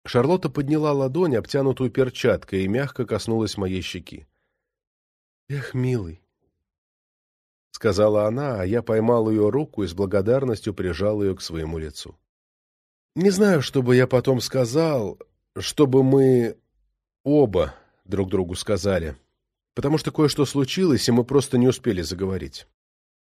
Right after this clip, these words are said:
Кое-что привлекло её внимание, и она перевела взгляд сначала на деревья позади меня, затем на склон, а потом на подножье этого склона. «Боже мой,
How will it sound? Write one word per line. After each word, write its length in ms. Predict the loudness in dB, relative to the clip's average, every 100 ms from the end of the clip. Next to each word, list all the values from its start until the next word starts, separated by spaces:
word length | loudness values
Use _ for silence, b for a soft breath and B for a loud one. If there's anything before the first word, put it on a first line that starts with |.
| _ _ _
Кое-что 340 | 0 2 2 0
привлекло 440 | 2 0 2 2
её 140 | 4
внимание, 560 | 2 0 -2 -2 -4 -6
и 120 | -2
она 200 | 0 2
перевела 460 | 0 0 0 2 2
взгляд 340 | 0 0 0
сначала 500 | 2 0 2 2 2
на 120 | 2 0
деревья 460 | 0 0 0 -2
позади 400 | -4 -2 -2 0
меня, 300 | -2 -2 -4
затем 340 | -4 -4 -2 2
на 140 | 0
склон, 520 | 0 -8 -2 0 0
а 120 | -6 -4
потом 340 | -2 0 2
на 80 | 0
подножье 600 | 0 0 4 4 4 2
этого 260 | 2 0 -2
склона. 560 | -4 -4 -2 -2 -8 -12 _ _ _ _ _ _ -18
«Боже 400 | -8 -6 -4 -6
мой, 320 | -6 -8